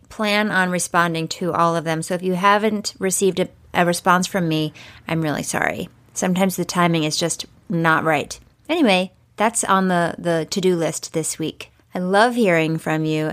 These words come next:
I just need to carve out the time to send equally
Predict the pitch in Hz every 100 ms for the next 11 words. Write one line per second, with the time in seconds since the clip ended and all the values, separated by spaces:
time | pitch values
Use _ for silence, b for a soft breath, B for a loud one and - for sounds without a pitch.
0 | - 160 160 170 - 165 156 - 170 156
1 | 160 156 151 151 - 185 175 175 170 -
2 | 165 165 - 165 156 151 - - - 175
3 | 165 196 196 190 175 165 160 156